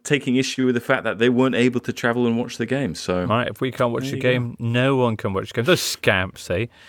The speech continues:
Speaker 2: Uh, <laughs> that story and others like it, of course, featuring in our recent two-part expose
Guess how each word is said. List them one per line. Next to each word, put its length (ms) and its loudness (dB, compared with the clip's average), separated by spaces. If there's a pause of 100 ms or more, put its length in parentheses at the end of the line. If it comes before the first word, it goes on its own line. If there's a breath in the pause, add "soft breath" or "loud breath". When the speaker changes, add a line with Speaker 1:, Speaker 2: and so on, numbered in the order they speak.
(220 loud breath)
Speaker 2:
Uh, 180 4 (100)
<laughs> 100 -16
that 540 0
story 440 2
and 180 -2
others 280 0
like 340 -2
it, 280 -6 (100)
of 520 -20
course, 220 -4
featuring 460 -2
in 140 0
our 480 4
recent 440 -4
two-part 580 4
expose 760 0